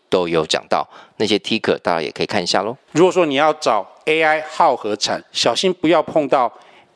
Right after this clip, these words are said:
Speaker 2: A I洗钱机，A I washing。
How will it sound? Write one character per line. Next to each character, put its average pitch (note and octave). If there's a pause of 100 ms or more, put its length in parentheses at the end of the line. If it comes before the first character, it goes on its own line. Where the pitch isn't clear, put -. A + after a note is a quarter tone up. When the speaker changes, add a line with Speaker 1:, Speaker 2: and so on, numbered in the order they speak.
Speaker 2:
A D#3
I C#3+
洗 -
钱 F2
机 G#2+ (280)
，A C#3+
I C3
washing。 A#2